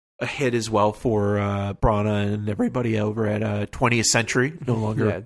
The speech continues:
Speaker 2: Twentieth
Speaker 1: Fox.
Speaker 2: Century Pictures, which still looks weird, dude.
Speaker 1: Yeah,
Speaker 2: It,
Speaker 1: it
Speaker 2: like,
Speaker 1: does. It's like,
Speaker 2: seeing
Speaker 1: man,
Speaker 2: that
Speaker 1: that's
Speaker 2: lo-
Speaker 1: missing something.
Speaker 2: Yeah, I, I mean, it, it's the same logo, and it'll have the same intro and everything, but, um,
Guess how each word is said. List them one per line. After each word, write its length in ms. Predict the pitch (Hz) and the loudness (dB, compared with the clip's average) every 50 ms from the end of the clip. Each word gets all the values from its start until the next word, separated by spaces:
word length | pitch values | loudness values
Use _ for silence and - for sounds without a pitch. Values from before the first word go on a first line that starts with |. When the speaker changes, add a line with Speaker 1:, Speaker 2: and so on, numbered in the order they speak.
| - _ - | -14 _ -12
Speaker 2:
Twentieth 320 | - 117 117 107 107 107 - | -4 -4 -2 -2 -2 -6 -8
Speaker 1:
Fox. 100 | - 110 | -8 -8
Speaker 2:
Century 180 | - - 101 | -8 -8 -10
Pictures, 340 | - - 110 - - 107 107 | -10 -10 -10 -10 -10 -8 -8
which 120 | 127 123 | -8 -8
still 200 | - - - 202 | -4 0 0 2
looks 240 | 214 226 208 151 131 | 4 2 0 0 -2
weird, 400 | 123 120 127 120 107 98 98 95 | -2 0 0 2 0 0 -2 0
dude. 80 | 101 131 | 2 4
Speaker 1:
Yeah, 160 | 131 101 85 | 4 4 4
Speaker 2:
It, 160 | - 120 104 - - | 0 -2 -4 2 4
Speaker 1:
it 140 | 139 135 123 | 4 6 6
Speaker 2:
like, 100 | 123 120 | 6 6
Speaker 1:
does. 260 | 135 107 98 98 135 | 4 4 4 2 2
It's 80 | 139 | 2
like, 140 | 202 190 - | 2 2 0
Speaker 2:
seeing 360 | - - - 170 180 180 190 196 | 0 -4 0 4 4 6 6 6
Speaker 1:
man, 80 | 202 | 6
Speaker 2:
that 80 | 202 190 | 6 6
Speaker 1:
that's 180 | 185 185 147 143 | 6 6 4 6
Speaker 2:
lo- 60 | 143 | 6
Speaker 1:
missing 300 | 180 202 - 196 147 147 | 6 6 6 4 4 4
something. 460 | - - 147 117 110 - - 117 170 | 4 4 4 4 4 4 2 4 4
Speaker 2:
Yeah, 400 | 170 175 170 156 139 127 123 117 98 135 | 6 4 4 4 2 2 0 -2 -2 0
I, 200 | 165 175 185 202 | 0 2 2 2
I 40 | |
mean, 200 | 208 214 233 208 | 2 4 4 4
it, 180 | 190 190 180 - - | 4 2 0 -2 -2
it's 200 | 165 175 - - | -2 -2 0 0
the 100 | - 147 | -4 -4
same 360 | - - - 127 110 98 98 | -2 -2 -4 -4 -4 -6 -6
logo, 480 | 101 107 120 120 104 123 110 107 120 135 | -4 -4 -4 -2 -2 -2 -2 -2 -2 -4
and 100 | 127 113 | -6 -6
it'll 180 | 104 92 98 | -6 -6 -6
have 140 | 104 101 98 | -6 -8 -8
the 80 | 104 101 | -10 -10
same 300 | - - 101 95 98 80 | -8 -8 -8 -8 -6 -6
intro 420 | 92 110 110 - 110 85 82 82 | -8 -6 -4 -4 -2 -2 -2 -2
and 80 | 87 90 | -4 -6
everything, 480 | 82 - 85 90 - 80 80 92 107 104 | -8 -8 -10 -10 -10 -10 -10 -10 -12 -10
but, 320 | - 98 87 85 - - | -6 -6 -6 -6 -6 -8
um, 380 | 98 95 92 90 90 95 98 | -8 -8 -8 -10 -12 -14 -16